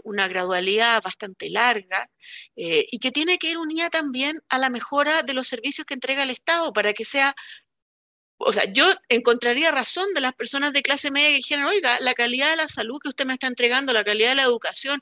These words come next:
los servicios públicos que usted me está entregando no justifican que usted me suba los impuestos. Entonces aquí tiene que ir por los dos lados. Ok, vamos a mejorar la eficiencia del Estado y en esa medida, y pongámonos metas concretas, y en esa medida vamos a ir,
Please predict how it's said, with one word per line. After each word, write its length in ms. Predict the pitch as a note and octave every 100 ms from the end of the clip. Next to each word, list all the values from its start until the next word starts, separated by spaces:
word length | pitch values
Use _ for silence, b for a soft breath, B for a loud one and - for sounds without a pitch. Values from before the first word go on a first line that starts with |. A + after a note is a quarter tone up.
| B B
los 180 | - G#3
servicios 400 | G#3 F#3+ C#4 C#4+
públicos 380 | - C#4+ D4 C#4+
que 80 | C4
usted 160 | B3+
me 60 | C4
está 120 | C4
entregando 460 | B3 A#3+ B3 C4+ B3+
no 240 | B3 D#4+
justifican 500 | F#4 - - F4 E4
que 80 | D#4+
usted 160 | D4 D4
me 100 | C#4+
suba 220 | D4+ D4
los 100 | C#4+
impuestos. 460 | C#4 C4+ A#3+ - - B B
Entonces 240 | G3 - C4+
aquí 120 | C#4
tiene 220 | C4+ C4+
que 120 | C4+
ir 80 | C4
por 100 | -
los 180 | B3 G#3+
dos 140 | B3 C4+
lados. 320 | D4 G#3+ - b b
Ok, 220 | G#3 G#3 B3+ F3 - B
vamos 320 | F#3+ A3+ A#3+ A3+
a 40 |
mejorar 600 | F#3+ - F3 E3 A3 C#4+ -
la 100 | A#3+
eficiencia 580 | A#3 A#3+ B3+ B3+ B3+ A#3+
del 140 | G#3
Estado 460 | G3 - B3 G#3 C4+ B G3+
y 140 | G3 G3+
en 120 | A3
esa 220 | E4 E4+
medida, 560 | D4+ D4 E4+ C4+ F#3 A3+
y 80 | -
pongámonos 540 | G#3+ G#3 A#3+ C4 A#3+ A3
metas 320 | G#3 F#3+ F#3
concretas, 680 | F3 E3 B3+ D#4+ C#4 B3 - _ B B B
y 160 | - G3
en 100 | G3
esa 220 | C#4+ F4
medida 460 | D#4 C#4+ C#4+ D4+ C#4
vamos 380 | A3 A#3+ B3+ C4+
a 120 | A#3
ir, 120 | A#3+